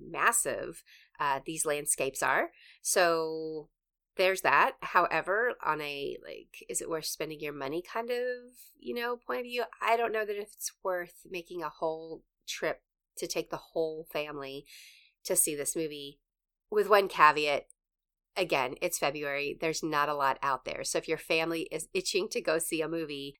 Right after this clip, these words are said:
this is a good choice. This is a good choice for that. But I have some notes as to maybe not. Yeah, so, so I'll get there in just one second. Um, <laughs> I feel like, I feel like Disney kind of found some of these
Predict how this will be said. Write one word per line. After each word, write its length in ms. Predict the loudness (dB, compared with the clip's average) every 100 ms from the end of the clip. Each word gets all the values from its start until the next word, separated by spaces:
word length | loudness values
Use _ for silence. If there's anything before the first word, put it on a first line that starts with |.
| -14
this 300 | 6 8 8
is 140 | 4
a 80 | 4
good 200 | 2 2
choice. 400 | 0 0 0 -2
This 180 | 2 2
is 120 | 2
a 60 | -2
good 160 | -4
choice 300 | -2 -4 -4
for 140 | -6 0
that. 200 | 0 0 -10 _ _
But 100 | 2
I 40 | 4
have 200 | 4 2
some 160 | -2
notes 340 | -2 -2 -4 -4
as 160 | -6 -6 -6
to 520 | -8 -10 -10 -10 -12 _ _ _ _ _ _ _ _ _ -16
maybe 340 | -8 -8 -4 0
not. 260 | 2 2 -2
Yeah, 340 | -6 -6 0
so, 380 | 4 8 8 6
so 140 | 6 8
I'll 100 | 8
get 200 | 4 2
there 140 | 2
in 120 | 2
just 220 | -2 -4
one 240 | -4 -6 -2
second. 640 | 0 2 2 2 -2 -2 6
Um, 400 | 10 10 8 6 4 6 8 8
<laughs> 540 | 6 4 -2 0 6
I 120 | 8 8
feel 300 | 4 4 6
like, 380 | 6 4 0 -20 _
I 120 | 2 4
feel 140 | 4
like 180 | 2 2
Disney 560 | 0 2 -2 -4 -8 -12
kind 180 | -4 -2
of 80 | 0
found 320 | 2 2 2
some 240 | 0 0
of 100 | 0
these 460 | -2 -6 -2 -2 -2